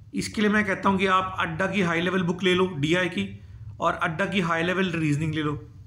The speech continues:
अड्डा की हाई लेवल रीजनिंग ले लो, ये दोनों बुक ले लो, अड्डा की डीआई की हाई लेवल, अड्डा की, इन दोनों किताबों को ख़त्म करो, इन दोनों किताबों को ख़त्म करो, फिर देखो आप इम्प्रूवमेंट अपने आप में, है ना। और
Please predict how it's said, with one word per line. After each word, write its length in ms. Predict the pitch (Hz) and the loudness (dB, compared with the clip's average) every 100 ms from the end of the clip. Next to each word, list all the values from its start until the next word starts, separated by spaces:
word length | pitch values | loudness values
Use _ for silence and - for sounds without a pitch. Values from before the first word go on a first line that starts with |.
| - - - - - | -20 -20 -20 -14 -10
अड्डा 200 | 156 175 | -4 -2
की 120 | 175 | 0
हाई 180 | 175 170 | 2 2
लेवल 180 | 175 170 | 2 0
रीजनिंग 280 | 147 143 147 | 0 -2 -2
ले 60 | |
लो, 80 | 170 | 2
ये 100 | 180 | 2
दोनों 160 | 175 170 | 2 0
बुक 120 | - | -2
ले 60 | 156 | 0
लो, 100 | 170 | 2
अड्डा 160 | 143 | 2
की 120 | 156 | -2
डीआई 280 | 156 151 156 | 0 0 0
की 100 | 151 | -2
हाई 100 | 156 | -2
लेवल, 220 | 156 180 180 - - | 0 -2 -4 -12 -16
अड्डा 140 | 151 165 | -6 -4
की, 500 | - - - - 208 | -4 -10 -18 -4 2
इन 80 | 214 | 4
दोनों 200 | 208 233 | 6 4
किताबों 340 | 214 208 220 | 2 4 4
को 60 | - | 2
ख़त्म 300 | 190 196 160 | 2 2 2
करो, 200 | 135 117 - - - - - - | 0 -4 -12 -20 -20 -20 -12 -2
इन 80 | 190 | 2
दोनों 200 | 196 214 | 4 4
किताबों 280 | 202 208 | 4 2
को 140 | 208 185 | 2 0
ख़त्म 180 | 196 196 | 0 2
करो, 180 | 202 208 - - - | 0 0 -6 -16 -4
फिर 120 | 214 190 | 0 2
देखो 240 | 170 175 | 2 0
आप 120 | 175 | 0
इम्प्रूवमेंट 380 | 165 143 170 170 | 0 -2 -2 -2
अपने 200 | 165 170 | -2 -2
आप 160 | 160 156 | -2 -4
में, 80 | - - - - - - - - - - - | -12 -16 -18 -16 -16 -16 -16 -14 -14 -12 -4
है 80 | 202 | 0
ना। 100 | 170 - - - - | 0 -2 -14 -20 -4
और 120 | 196 | -2